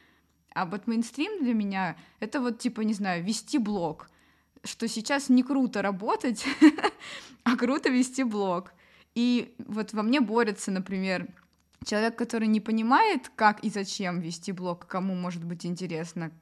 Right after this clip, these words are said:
а, что я сегодня поела. И, и другой человек, который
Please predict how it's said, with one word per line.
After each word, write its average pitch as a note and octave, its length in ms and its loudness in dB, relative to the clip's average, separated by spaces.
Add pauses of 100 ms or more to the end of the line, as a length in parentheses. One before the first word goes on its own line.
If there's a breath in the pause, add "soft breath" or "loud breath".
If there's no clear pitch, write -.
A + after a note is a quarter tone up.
(140)
а, D#3+ 140 -10
что - 180 -10
я F3+ 60 -6
сегодня E3+ 400 -8
поела. D#3 540 -8 (760 loud breath)
И, A3 280 0
и B3+ 100 4 (100)
другой D4+ 340 2
человек, A#3 300 0
который A#3 500 -2